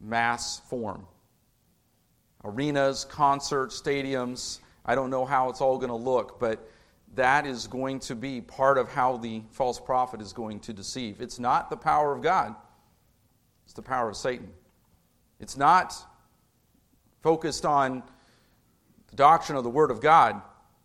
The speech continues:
It's devilish and deceptive and demonic. And it is empowering man and ultimately a man called the Antichrist.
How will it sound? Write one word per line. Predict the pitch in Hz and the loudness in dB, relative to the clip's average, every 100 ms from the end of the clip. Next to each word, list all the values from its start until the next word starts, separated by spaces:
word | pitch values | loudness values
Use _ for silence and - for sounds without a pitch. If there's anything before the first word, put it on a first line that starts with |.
| _ _ _ _ | _ _ _ _
It's | 120 - | -16 -14
devilish | 104 143 160 151 123 120 - - - | 0 2 4 4 2 0 -10 -18 -16
and | 117 107 | -12 -10
deceptive | 110 101 151 160 143 117 117 | -10 -4 -2 -2 -4 -6 -6
and | 107 | -10
demonic. | 101 113 151 120 - - _ _ _ _ _ _ _ _ | -4 0 0 0 -6 -20 _ _ _ _ _ _ _ _
And | 123 120 | -6 -4
it | 117 | -4
is | 127 117 - - | -6 -6 -8 -10
empowering | 117 113 - 170 185 196 190 180 170 165 160 - _ 110 | -10 -10 -6 2 4 6 4 2 -2 -6 -12 -20 _ -16
man | 120 160 208 160 135 147 | -4 -2 0 2 0 0
and | 135 | 0
ultimately | 151 180 180 160 147 156 147 | 2 2 0 -6 -4 -4 -2
a | 139 139 139 - _ _ _ _ | -2 -2 -4 -10 _ _ _ _
man | 120 151 175 143 | -6 -4 -2 -2
called | 139 143 | 2 2
the | 120 147 | 2 0
Antichrist. | 185 117 117 85 - - | 0 -2 -2 -4 -6 -16